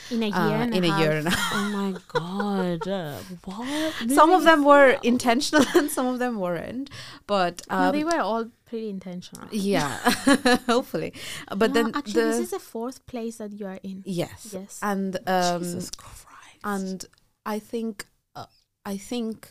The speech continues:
Speaker 2: one of the things that I really will be working towards with
Speaker 3: Mm.
Speaker 2: the center is to create, like, a
Speaker 3: Center
Speaker 2: start
Speaker 3: of Equity and
Speaker 2: Yeah.
Speaker 3: Inclusion.
Speaker 2: Create a starter pack for international students.
Speaker 3: Right.
Speaker 1: Mm-hmm.
Speaker 2: 'Cause I think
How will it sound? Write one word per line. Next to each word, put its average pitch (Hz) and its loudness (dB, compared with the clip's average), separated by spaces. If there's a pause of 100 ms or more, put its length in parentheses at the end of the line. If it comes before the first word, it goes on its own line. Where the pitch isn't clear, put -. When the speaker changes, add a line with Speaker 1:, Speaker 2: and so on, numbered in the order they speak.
Speaker 2:
one 185 -6
of 185 -4
the 196 -6
things 175 -8
that 156 -8 (580)
I 190 -2
really 170 -4 (360)
will 175 -2
be 165 -2
working 156 -6
towards 147 -8 (140)
with 175 -4
Speaker 3:
Mm. 180 -12
Speaker 2:
the 160 -8
center 233 -8 (440)
is 185 -2
to - -12
create, 160 -8
like, 160 -8
a - -8
Speaker 3:
Center 156 -2
Speaker 2:
start 170 0
Speaker 3:
of - -4
Equity 165 -4
and 156 -4
Speaker 2:
Yeah. 160 -6
Speaker 3:
Inclusion. 185 -8 (260)
Speaker 2:
Create 202 -2
a 196 -4
starter 170 -6
pack 160 -10
for - -12
international 175 -8
students. 285 -6
Speaker 3:
Right. 160 -6
Speaker 1:
Mm-hmm. 233 -2 (120)
Speaker 2:
'Cause 285 0
I 285 4
think 175 -2